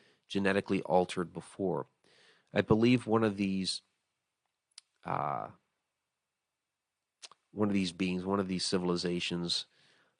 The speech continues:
uh, will probably come back here and teach us a little something about modifying that a little bit more so that we can, you know,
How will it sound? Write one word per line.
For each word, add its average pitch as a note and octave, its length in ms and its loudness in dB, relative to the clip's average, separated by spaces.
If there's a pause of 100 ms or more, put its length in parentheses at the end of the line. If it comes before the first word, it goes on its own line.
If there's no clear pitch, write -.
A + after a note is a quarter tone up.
(140)
uh, D#2 360 -6
will F#2+ 140 -2
probably B2+ 380 10
come A2 360 0
back G#2 340 6
here F2 340 -2
and F2+ 220 -6
teach B2 280 -2
us A#2 100 -2
a G2+ 80 2
little F#2+ 240 2
something F2 680 -4
about F2 460 0 (400)
modifying G#2 720 4
that G2 180 4
a F#2 40 0
little F#2 260 0
bit E2+ 160 -4
more A2 400 2
so - 160 -8
that F#2+ 160 0
we F#2 100 -2
can, F2 320 -4 (1400)
you F#2+ 60 -10
know, - 120 -14